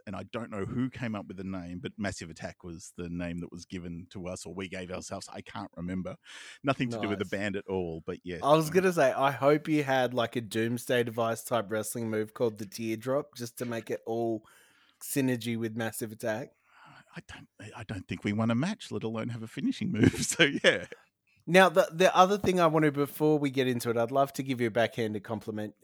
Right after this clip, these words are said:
Speaker 1: Yes.
Speaker 2: Good friend of both of ours, Chris Fresh, has dubbed you Dead Air Mitch.
Speaker 1: Yes.
Speaker 2: And I was gonna say, I hope he's listening right now and he's very proud, because I asked you for the time and you told me how to build a watch. So,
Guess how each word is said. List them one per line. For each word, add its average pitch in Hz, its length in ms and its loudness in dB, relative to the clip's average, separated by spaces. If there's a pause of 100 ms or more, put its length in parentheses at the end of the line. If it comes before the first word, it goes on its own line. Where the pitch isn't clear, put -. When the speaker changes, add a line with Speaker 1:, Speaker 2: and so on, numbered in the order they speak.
(180)
Speaker 1:
Yes. 131 360 -6
Speaker 2:
Good 156 260 4
friend 143 320 4
of 113 140 -2
both 113 260 2
of 110 100 -6
ours, 101 340 -2
Chris - 280 -4
Fresh, - 460 0
has 110 340 0
dubbed 117 380 0
you 113 140 -2
Dead 120 280 2
Air 113 160 4
Mitch. - 500 -4
Speaker 1:
Yes. 92 460 -6 (460)
Speaker 2:
And 131 220 4
I 131 80 6
was 135 160 2
gonna 135 240 0
say, 123 460 4
I 120 140 4
hope 139 300 2
he's 131 220 -2
listening 127 320 -2
right 120 200 2
now 117 140 0
and 113 80 0
he's 113 160 -4
very 117 280 2
proud, 123 380 2
because 123 300 -4
I 113 160 0
asked 131 320 2
you 131 100 -2
for 123 140 -8
the 113 100 -2
time 127 460 -2 (420)
and 123 140 0
you 120 80 0
told 113 260 4
me 113 120 -2
how 113 160 -2
to 110 80 -2
build 110 280 -2
a 107 40 -2
watch. 101 520 -8
So, - 560 2